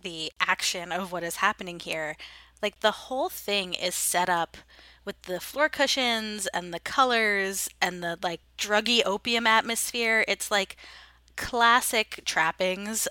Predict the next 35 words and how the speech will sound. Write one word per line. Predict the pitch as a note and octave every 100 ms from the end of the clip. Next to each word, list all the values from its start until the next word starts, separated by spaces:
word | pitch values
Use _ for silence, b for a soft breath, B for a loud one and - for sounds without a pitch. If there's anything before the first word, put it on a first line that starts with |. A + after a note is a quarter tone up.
| -
of | F3 E3 E3+
what | F3 -
people | - F#3+ F#3 E3+
called | - F#3 E3+ - - -
Orientalist, | F#3 F3+ E3 F#3 - A3 A#3 C4+ - -
which | F#3+ -
is, | F3+ F#3
like, | E3+
I | E3
can't, | - F#3+ F3 - _ _ -
I | G3
hate | A3 G#3+
even | F#3+ E3+
saying | - E3+ F3 F#3+
it. | C4+ D4 _ B B B B B B
The | A#3
whole | A#3 D4
thing | D#4 D4 B3
is | G3+ G#3
just | - G3+ -
so | - - G#3+ G3 G3 G3 G3 - b b -
racist | F3+ F3+ - D3+ - - -
and, | F3+ F3
like, | E3+ E3 - - _ _ _ _ -
Eurocentric | F#3+ F#3 F3+ F3+ - E3 - D#3+ - - -
that | F3+ F3+ _ - -
just | A3+ -
even | B3 A#3 A3
looking | A3 - G3+
at | F3+ -
the | G3+
first | - F#3 F3+ -
scene | - F#3 F3 E3+
upsets | E3+ - - - -
me. | - -